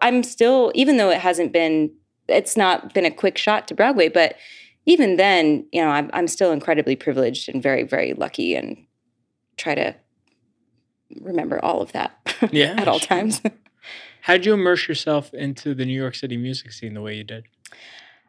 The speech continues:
Speaker 1: I got really lucky. Uh, when I was at Michigan, Nick Blaemire,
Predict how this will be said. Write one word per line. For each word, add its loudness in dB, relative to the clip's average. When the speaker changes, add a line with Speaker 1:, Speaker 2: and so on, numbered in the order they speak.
Speaker 1:
I 2
got 0
really 4
lucky. 0
Uh, 0
when -2
I 4
was 0
at 0
Michigan, 0
Nick -2
Blaemire, 0